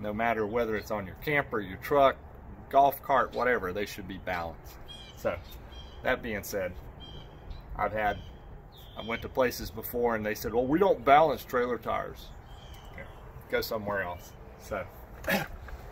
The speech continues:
so everything's up on jack stands here. So what we're gonna replace is, uh, we're replacing this equalizer. This is a cast iron piece right here.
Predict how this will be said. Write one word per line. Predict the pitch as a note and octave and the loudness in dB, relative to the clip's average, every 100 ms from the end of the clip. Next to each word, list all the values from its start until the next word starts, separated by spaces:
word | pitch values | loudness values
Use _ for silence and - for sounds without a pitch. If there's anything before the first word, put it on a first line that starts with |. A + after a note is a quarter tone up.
| - - - - - - - - - - - - - | -14 -14 -16 -16 -16 -14 -14 -14 -14 -14 -16 -14 2
so | D#3+ | 8
everything's | F#3 F#3+ F#3 | 10 10 10
up | F3 F3 | 8 8
on | E3+ | 6
jack | D3+ D#3 D#3 | 8 8 8
stands | - D3+ C#3+ | 4 4 6
here. | C#3+ C3+ C3+ - - | 6 6 4 -2 -8
So | - A#2+ | -4 4
what | E3+ F#3 | 6 6
we're | E3 | 4
gonna | D3 D#3 C#3+ | 2 2 2
replace | C3 - E3 D3 B2+ - - - - - - - | 0 2 6 6 6 -2 -6 -2 0 0 -4 0
is, | A2+ A2 A2+ | 2 2 4
uh, | G#2 G2+ - - - - - - | 4 4 0 -12 -10 -8 -8 0
we're | B2+ | 6
replacing | C#3 A#2+ - D#3 D#3 D3 | 8 8 10 10 10 8
this | C#3 B2+ - | 8 6 8
equalizer. | C#3+ - A2 G2+ F#2+ E2+ - - - - | 8 8 6 8 4 2 -4 -8 -10 -10
This | - A#2 - | -2 -2 0
is | G2+ | 4
a | G#2+ G2+ - - | 6 6 2 2
cast | - C#3 C3+ - | 10 12 10 6
iron | B2+ C3 C3 B2+ | 4 10 10 10
piece | A2+ C#3+ C3 - | 6 2 2 6
right | B2 A#2+ | 8 8
here. | A#2 B2 B2+ | 8 6 6